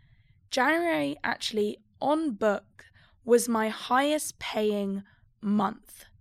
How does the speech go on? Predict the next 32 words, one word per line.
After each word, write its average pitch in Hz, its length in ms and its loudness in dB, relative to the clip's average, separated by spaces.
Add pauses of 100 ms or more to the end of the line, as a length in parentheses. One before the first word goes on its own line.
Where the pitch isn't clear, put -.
(320)
of 208 160 0
my 226 140 4
whole 240 340 -2
year, 185 380 -2 (360)
and 220 220 2
that 220 160 0
was 302 220 -4 (140)
the 233 300 -6 (520)
month 202 600 -4 (1000)
that 208 100 -4
I 208 80 0
was 202 160 -2
struggling 202 640 -2
so - 520 -4
much. 208 320 -4
Like 233 140 -8
I've 247 80 -6
just - 160 -10
told 277 240 -6
you, - 120 -10
I - 80 -6
was 277 100 -4
throwing 285 240 0
up - 120 -8
three 269 180 -6
times 262 300 -6
a 240 60 -6
day, 202 380 -8 (420)
and 240 100 0
I 240 100 4
was 247 140 -2 (160)
earning 233 440 -2